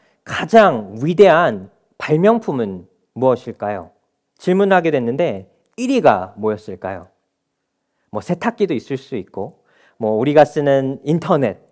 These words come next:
컴퓨터도 있을 수 있죠. 그런데 과학자리-, 과학자들이나 인류학자, 역사학자들이 공통적으로 말하는 것은 첫 번째는 바로 불인데,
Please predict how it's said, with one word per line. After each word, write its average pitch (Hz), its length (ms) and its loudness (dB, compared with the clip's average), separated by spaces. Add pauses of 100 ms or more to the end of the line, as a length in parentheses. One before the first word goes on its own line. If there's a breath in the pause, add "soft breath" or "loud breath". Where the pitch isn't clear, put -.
(180)
컴퓨터도 208 520 -2
있을 120 260 -8
수 - 160 -14
있죠. 107 320 -14 (320 soft breath)
그런데 180 560 0 (280)
과학자리-, 185 720 4
과학자들이나 156 840 2
인류학자, 143 560 2
역사학자들이 143 640 2
공통적으로 190 640 0
말하는 127 340 0
것은 95 440 -8 (280)
첫 226 200 -10
번째는 160 500 0
바로 113 240 -2
불인데, 143 680 -6